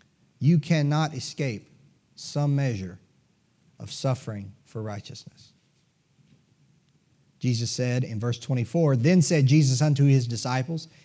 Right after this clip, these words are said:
If any man will come after me, let him deny himself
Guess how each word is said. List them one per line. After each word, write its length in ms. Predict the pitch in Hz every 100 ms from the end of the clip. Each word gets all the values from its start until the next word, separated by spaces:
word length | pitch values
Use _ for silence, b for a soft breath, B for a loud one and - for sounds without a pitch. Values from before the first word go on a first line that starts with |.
| b
If 140 | 113 107
any 300 | 160 180 180
man 520 | 156 143 110 101 101
will 160 | 110 117
come 300 | - 131 117
after 320 | 117 117 107
me, 260 | 92 - - _ _ _ b b b b -
let 160 | 147
him 140 | 165 156
deny 400 | 151 147 160 160
himself 760 | 160 151 - 104 98 -